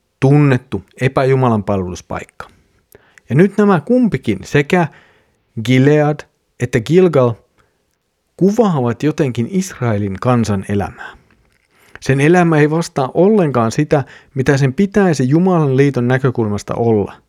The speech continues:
Ja se tulee sen tähden kohtaamaan tuomionsa. Sekä pahuus että epäjumalan palvelus saavat lopulta palkkansa. Seuraava historiallinen viite tässä sitten on Jaakob.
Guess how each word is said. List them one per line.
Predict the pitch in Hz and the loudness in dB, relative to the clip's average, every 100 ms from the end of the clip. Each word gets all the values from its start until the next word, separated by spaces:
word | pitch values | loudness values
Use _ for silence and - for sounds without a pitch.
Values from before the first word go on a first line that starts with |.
| _ _ _ _ _ - | _ _ _ _ _ -8
Ja | |
se | 139 139 | -4 0
tulee | 202 196 131 107 101 _ _ _ _ | 2 2 2 0 -6 _ _ _ _
sen | - 160 | -2 0
tähden | 175 190 160 117 - | 2 2 0 -2 0
kohtaamaan | 160 - 123 101 101 104 110 | 0 0 -4 -4 -2 -4 0
tuomionsa. | 151 113 101 - - - _ _ _ - - - - | 2 2 -4 -12 -18 -20 _ _ _ -20 -20 -20 -6
Sekä | 120 135 | -2 -2
pahuus | - 135 139 170 156 135 - - _ - | 0 -2 0 0 0 -4 -8 -20 _ -2
että | 165 - 139 | -2 0 -2
epäjumalan | 147 - 175 156 131 117 104 | 0 0 0 2 0 -2 -2
palvelus | 95 127 117 107 104 - _ _ | 0 0 0 -2 -6 -12 _ _
saavat | - 156 190 156 117 | -4 0 2 0 0
lopulta | 160 165 156 117 101 92 _ _ _ - | 0 0 0 0 -2 -8 _ _ _ -4
palkkansa. | 135 165 143 - 92 78 - _ _ _ _ _ _ _ _ _ _ _ _ _ _ _ - | 0 0 -2 -6 -6 -8 -20 _ _ _ _ _ _ _ _ _ _ _ _ _ _ _ -2
Seuraava | 156 196 190 170 | 2 4 2 2
historiallinen | 143 185 - 165 143 127 113 117 | 2 0 2 2 2 2 0 -2
viite | 160 170 135 | -2 0 -2
tässä | - 113 107 | -4 -6 -4
sitten | 123 - 123 | -6 -2 0
on | 127 127 - _ _ _ 151 | 0 -2 -6 _ _ _ 0
Jaakob. | 190 202 120 95 | 2 2 0 -2